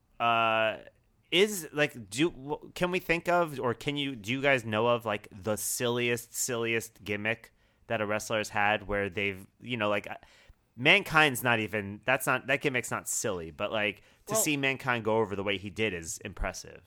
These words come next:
Speaker 2: I mean, you could argue The Undertaker <laughs> is a pretty, you know what I mean? Like, uh, the, uh, uh, just on concept alone, like, on paper written down, and also on camera,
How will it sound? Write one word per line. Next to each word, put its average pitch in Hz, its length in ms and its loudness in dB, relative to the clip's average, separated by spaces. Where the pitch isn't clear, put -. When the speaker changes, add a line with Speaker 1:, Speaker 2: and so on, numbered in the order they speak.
Speaker 2:
I 190 60 -4
mean, 185 180 -4
you 190 80 -8
could 185 200 -4
argue 147 680 -4
The 110 280 -12
Undertaker 135 920 -8
<laughs> - 680 -14
is 175 140 -4
a 175 80 -2
pretty, 190 300 -2
you 185 80 -4
know 190 60 0
what 202 100 0
I 196 40 0
mean? 196 160 -4
Like, 165 300 -2
uh, 143 440 -6
the, 165 220 -2
uh, 156 100 -4
uh, 156 340 -8
just 165 220 -2
on 143 240 -4
concept 156 840 -8
alone, 123 260 -6
like, 131 140 -8
on 127 180 -6
paper 135 440 -8
written 113 320 -8
down, 117 360 -6
and 202 140 -2
also 185 340 0
on 131 220 -8
camera, 123 480 -6